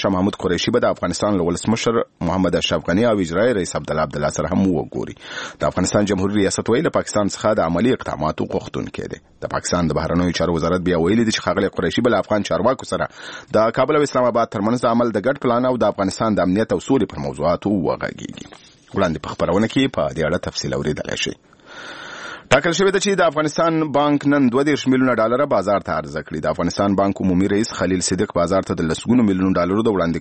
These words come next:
کولو، د هدف په اړه ازادي راډیو ته وویل چې د افغانۍ د نرخ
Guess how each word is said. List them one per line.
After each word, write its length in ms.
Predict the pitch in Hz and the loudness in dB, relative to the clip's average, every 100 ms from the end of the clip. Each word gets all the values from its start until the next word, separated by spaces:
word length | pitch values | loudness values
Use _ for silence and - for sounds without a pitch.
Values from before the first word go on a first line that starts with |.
| - | -2
کولو، 840 | 87 110 110 110 113 104 - 87 76 | 2 4 4 4 2 0 0 -2 0
د 20 | 78 78 82 | 0 0 0
هدف 260 | 82 95 - | 0 -2 -2
په 60 | 90 | 0
اړه 120 | 95 90 | 2 2
ازادي 280 | 76 80 92 87 | 0 0 0 0
راډیو 260 | 82 90 87 | 2 0 0
ته 80 | 87 80 73 | 0 0 0
وویل 280 | 92 110 107 - | 2 2 0 0
چې 100 | 135 - - - - - 76 | -2 -2 -18 -20 -20 -10 -2
د 20 | 78 82 73 82 | 0 0 0 -2
افغانۍ 760 | 80 85 98 98 98 95 90 80 | 0 0 2 4 2 0 -2 -2
د 20 | 78 76 78 | -2 0 -2
نرخ 180 | 80 | -2